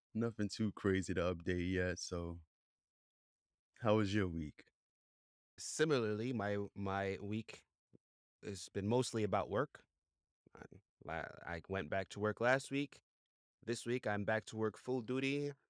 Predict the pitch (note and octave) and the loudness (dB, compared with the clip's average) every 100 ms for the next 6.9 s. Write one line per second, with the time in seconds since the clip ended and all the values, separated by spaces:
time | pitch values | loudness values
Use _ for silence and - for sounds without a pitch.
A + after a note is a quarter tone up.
0 | _ _ _ _ _ G2 G2 G2+ G2 F#2+ | _ _ _ _ _ -2 -2 0 2 2
1 | F2+ G2+ - F#2 F2+ D#2+ F#2 - _ _ | 2 -2 0 0 2 0 -4 -12 _ _
2 | _ _ _ _ _ _ - _ _ _ | _ _ _ _ _ _ -20 _ _ _
3 | _ _ _ - - - - A#2+ A2+ A2+ | _ _ _ -16 -12 -8 2 4 6 4
4 | A2 - G#2+ F#2+ F2+ A2+ A#2 - A2+ A#2 | 2 -2 -2 -2 0 2 0 0 0 0
5 | B2+ _ _ - - F2+ F2 D#2 D#2+ - | -4 _ _ -18 -8 -6 -4 -6 -8 -8
6 | E2 D2+ E2 E2+ D#2 F2 D#2 D#2 | -6 -4 -4 -6 -6 -6 -6 -8